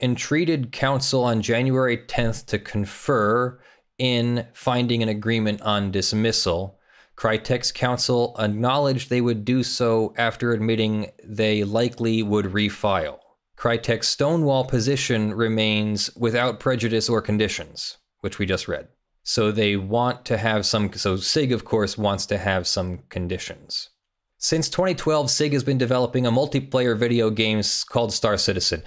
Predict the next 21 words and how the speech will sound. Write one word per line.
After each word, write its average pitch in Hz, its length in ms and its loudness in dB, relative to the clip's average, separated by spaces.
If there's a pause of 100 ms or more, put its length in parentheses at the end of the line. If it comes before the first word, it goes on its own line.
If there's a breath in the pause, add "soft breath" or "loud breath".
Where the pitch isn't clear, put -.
(220 loud breath)
Don't, 151 340 0
don't 170 240 4
I 170 180 4
know 156 280 4
it 117 160 -2
since 107 280 2
twenty 110 300 0
twelve? 92 400 2
I 110 120 2
was 113 260 0
a 98 180 -2 (360)
not, 139 160 0
not, 127 200 2
not 143 140 4
a 131 60 2
backer, 135 500 0
but 123 140 2
I 117 80 4
was 113 200 2
an 110 180 0
early 131 680 2